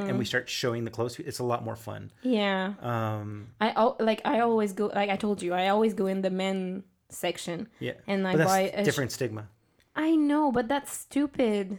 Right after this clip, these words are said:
Speaker 1: Mm-hmm.
Speaker 2: Because people think I'm, I'm shopping for my, like, my boyfriend or, sh-, or
Speaker 1: No,
Speaker 2: something.
Speaker 1: I see women in the men's section. I figure they're just going for a big comfy sweater or
Speaker 2: Yeah.
Speaker 1: whatnot. You know.
Speaker 2: I mean, who cares? What the hell?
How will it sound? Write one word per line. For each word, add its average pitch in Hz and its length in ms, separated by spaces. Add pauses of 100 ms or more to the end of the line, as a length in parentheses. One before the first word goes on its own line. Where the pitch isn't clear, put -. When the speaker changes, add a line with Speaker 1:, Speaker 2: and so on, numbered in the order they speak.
Speaker 1:
Mm-hmm. 127 180 (200)
Speaker 2:
Because 311 220
people 349 280
think 320 220
I'm, 269 240
I'm 233 140
shopping 262 400
for 254 160
my, 240 140
like, 220 180
my 220 160
boyfriend 202 420
or, 190 60
sh-, - 200
or 196 160
Speaker 1:
No, 220 100
Speaker 2:
something. 185 320
Speaker 1:
I 214 120
see 294 160
women 311 220
in 208 80
the 185 40
men's 175 180
section. 151 260
I 131 40
figure 156 200
they're 151 80
just 143 160 (240)
going 143 180
for 147 120
a 135 40
big 123 360
comfy 131 240
sweater 139 420
or 113 320 (300)
Speaker 2:
Yeah. 226 240
Speaker 1:
whatnot. 208 420 (640)
You 165 120
know. 113 180 (420)
Speaker 2:
I 294 120
mean, 277 440 (460)
who 392 260
cares? 330 800
What 269 220
the 403 100
hell? 349 680